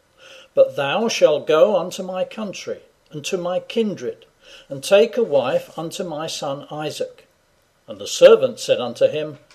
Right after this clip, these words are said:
"Peradventure the woman will not be willing to follow me unto this land.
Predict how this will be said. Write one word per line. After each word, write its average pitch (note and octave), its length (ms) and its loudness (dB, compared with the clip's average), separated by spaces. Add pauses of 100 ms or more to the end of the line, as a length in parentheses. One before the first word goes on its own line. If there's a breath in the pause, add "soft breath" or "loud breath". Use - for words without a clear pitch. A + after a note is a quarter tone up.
(420 soft breath)
"Peradventure F3+ 800 2
the F#3 100 0
woman E3 540 -2 (120)
will D#3+ 200 -2
not E3 400 -8
be D#3+ 140 -6
willing C#3+ 400 -2
to F3 120 0
follow F3 340 2
me A#2+ 300 -4
unto D#3+ 280 -10
this D3+ 220 -6
land. E3+ 460 -8